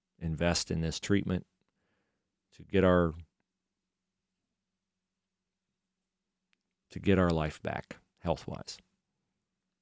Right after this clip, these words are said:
<laughs> That's not right now what we were asked to do, even though that is what we hope we were asked to do.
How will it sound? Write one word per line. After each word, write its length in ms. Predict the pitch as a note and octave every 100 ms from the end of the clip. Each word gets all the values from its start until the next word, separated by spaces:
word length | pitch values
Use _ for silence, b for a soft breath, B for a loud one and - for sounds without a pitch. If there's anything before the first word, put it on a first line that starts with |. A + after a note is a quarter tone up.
| _ _ _ _ _ _ _ _ _ B B B
<laughs> 100 | G2 - _ -
That's 220 | E2+ E2
not 180 | F2+ - _ _ -
right 160 | F#2+ G2
now 340 | C#3+ G#2 G#2+ - -
what 240 | F2 F2+ - -
we 140 | F#2
were 140 | F2
asked 260 | E2+ D#2+ -
to 60 | D#2+
do, 140 | D2 - _ _ _ _ _ _ _ _ _ _ _ _ _ _ _ F#2+
even 180 | F#2+
though 140 | F2 F2
that 140 | E2
is 100 | D#2
what 120 | F#2
we 100 | F#2
hope 260 | G2+ C3 -
we 80 | E2+
were 180 | D#2+ -
asked 160 | - -
to 80 | G#2
do. 340 | - -